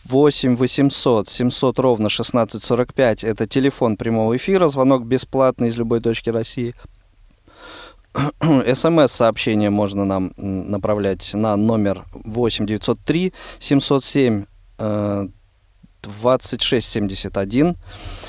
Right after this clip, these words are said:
И, э, также наш skype радио точка воз в вашем распоряжении. Анатолий, э, это я не,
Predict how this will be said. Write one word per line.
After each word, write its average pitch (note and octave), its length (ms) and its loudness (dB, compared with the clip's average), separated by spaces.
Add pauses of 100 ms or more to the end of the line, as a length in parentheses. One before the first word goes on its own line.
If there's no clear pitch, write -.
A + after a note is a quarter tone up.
(240)
И, F#3 360 4
э, A2+ 480 2
также A2+ 440 0
наш G2+ 220 0
skype D#3+ 360 2
радио A2 260 2
точка G#2 460 -4 (140)
воз D3 500 0
в G2 120 -10
вашем A2 320 -2
распоряжении. D#3 720 0 (960)
Анатолий, D3 680 4 (280)
э, F#2+ 460 -6 (680)
это G2+ 160 -10
я F#2+ 200 -2
не, F#2+ 300 -2